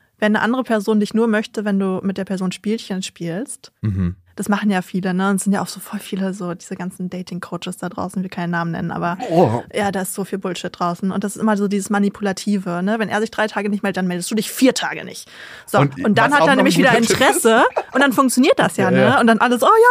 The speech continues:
Speaker 1: das funktioniert voll gut.
Speaker 2: Ja,
Speaker 1: Und ich
Speaker 2: voll.
Speaker 1: denke, okay, wow, es ist mega toxisch.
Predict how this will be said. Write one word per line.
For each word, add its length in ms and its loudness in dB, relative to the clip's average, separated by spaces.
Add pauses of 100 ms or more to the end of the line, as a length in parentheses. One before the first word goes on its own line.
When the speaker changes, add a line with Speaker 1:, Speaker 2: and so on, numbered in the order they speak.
Speaker 1:
das 80 -6
funktioniert 360 4
voll 200 4
gut. 260 6
Speaker 2:
Ja, 80 2
Speaker 1:
Und 60 2
ich 60 -2
Speaker 2:
voll. 80 2
Speaker 1:
denke, 360 2
okay, 220 -4
wow, 320 4
es 80 -6
ist 120 -8
mega 220 0
toxisch. 640 -4